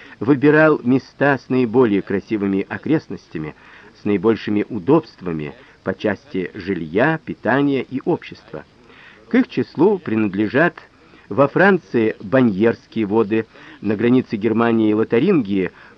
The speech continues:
пломбьерские воды, в Швейцарии Баденские источники, в Тоскане Лукские источники, в особенности так называемые Делла Вилла,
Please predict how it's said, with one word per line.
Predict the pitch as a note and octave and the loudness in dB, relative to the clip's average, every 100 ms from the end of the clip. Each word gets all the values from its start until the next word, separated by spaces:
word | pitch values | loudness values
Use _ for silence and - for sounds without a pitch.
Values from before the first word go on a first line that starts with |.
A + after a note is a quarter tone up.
| _ | _
пломбьерские | B2 D3+ D3+ F2+ F2 A#2 A#2 - A2 A2 | 2 4 4 2 0 0 0 -6 -6 -4
воды, | F#2+ G#2+ G2+ G2 - - - | -2 0 0 -4 -8 -20 -18
в | |
Швейцарии | - C3+ C3+ - G3+ G3+ C#3+ G#2+ - | -2 2 2 2 2 4 2 0 -4
Баденские | F2+ B2 B2 A#2+ A2+ - A#2+ A#2 | 0 2 2 0 -6 -4 -4 -4
источники, | - - A#2 - B2 G#2 A2 G#2 - - - | -4 0 0 0 -8 -6 -6 -8 -14 -20 -20
в | - | -2
Тоскане | C#3+ C3+ - F#3+ G#3+ G3 F#3+ | 0 0 0 2 4 4 0
Лукские | A#2 A2+ C3+ - - - C3 B2+ A#2+ - | 0 0 0 -4 -20 -4 0 2 0 -4
источники, | B2+ - B2 A2+ - A2 - G#2+ - - - | -12 -2 0 0 -4 -6 -4 -6 -8 -20 -12
в | A2+ A2+ | -2 0
особенности | B2 G#3 A3 G#3+ G3+ - F#3 - - - | 2 0 2 -2 -2 -2 -4 -4 -12 -6
так | A2 - | -4 -2
называемые | G2 G#2+ E3 F3 D#3+ D3+ - | -2 0 0 0 0 0 -4
Делла | G2 D#2+ C3+ C3+ C3 B2+ | -8 0 2 2 0 -4
Вилла, | G#2+ F#2+ F#2+ D#2+ D2+ | -4 -4 -4 -4 -8